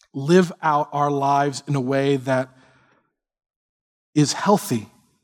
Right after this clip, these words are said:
healthy for us as individuals, healthy as parents, and specifically today we're talking about being healthy as blended families.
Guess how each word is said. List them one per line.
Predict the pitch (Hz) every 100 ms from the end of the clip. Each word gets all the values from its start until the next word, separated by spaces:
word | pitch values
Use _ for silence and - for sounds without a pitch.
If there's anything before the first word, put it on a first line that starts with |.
| _ _ _ _
healthy | - 196 208
for | 180 170 156 151 143 - _ _ _
us | 180 180
as | 170
individuals, | 165 151 135 180 165 156 156 147 - - _ _
healthy | - 175 175 160 151 135 _
as | 139 143
parents, | - - 180 170 160 - _ _ _ _
and | 151 143 139
specifically | - 151 - 220 202 170 156
today | 143 131 185 185
we're | 156
talking | 165 156 160
about | 147 147 131 - _
being | - 156
healthy | 131 156 156 147
as | 139 131 - - _ _ _ _ _ _ _ _ _
blended | 147 151 143 131
families. | 151 135 123 113 - -